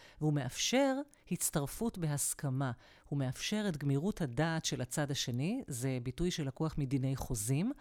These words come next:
שהצד השני יודע שעכשיו, אם הוא עושה איזשהו טקס, הוא מצטרף, כן? כמו הצטרפות לכנופיה. עכשיו אני מספרת לכם על טקס, תכסיס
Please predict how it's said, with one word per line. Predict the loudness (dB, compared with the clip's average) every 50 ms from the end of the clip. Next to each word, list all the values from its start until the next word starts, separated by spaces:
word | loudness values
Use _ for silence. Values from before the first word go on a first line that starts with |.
| -12 -20 -20 -20 -18 -10
שהצד | -6 -4 -4 -4 -2 -2 0 2 2
השני | 0 0 2 2 2 4 2
יודע | 2 2 2 2 2 2 0
שעכשיו, | -2 -4 -6 -6 -6 -4 0 0 2 2 2 0 -2 -4 -6 -10 -16 -20 -20 -20 -16 _ -2
אם | 2 2 2
הוא | 4 4 4 4 4 2 0 0
עושה | -2 0 0 0 0 0 0 -2 -2 0
איזשהו | 0 0 0 0 -2 0 -2 -2 -2 -4 _
טקס, | -2 -2 0 0 -2 -2 -2 -2 -4 -2 0
הוא | 2 2 2
מצטרף, | 2 0 -2 -2 -2 0 0 2 2 0 -2 -4 -6
כן? | -4 -2 -2 -2 -2
כמו | -2 -2 -2
הצטרפות | 0 -2 -2 -4 -4 -4 -4 -4 -4 -4 -2 -2
לכנופיה. | -4 -6 -2 -2 -2 -2 -2 -4 -6 -6 -6 -6 -8 -12 _ _ _ _ _ _ _ _ _ _ -14 -14 -14 -16 -16 -16 -16 -16 -16 -16 -18 -20 -20 -20 -20 -6
עכשיו | 0 4 4 6 6
אני | 6 6
מספרת | 6 4 4 0 0 0 2 2 2 2
לכם | 2 2 2 2 2
על | 2
טקס, | 0 2 0 0 2 2 2 2 2 2 0 0 -2 -8 _ _ _ -10 0
תכסיס | 2 2 4 4 2 0 2 4 4 2 4 2 0 0 0 -4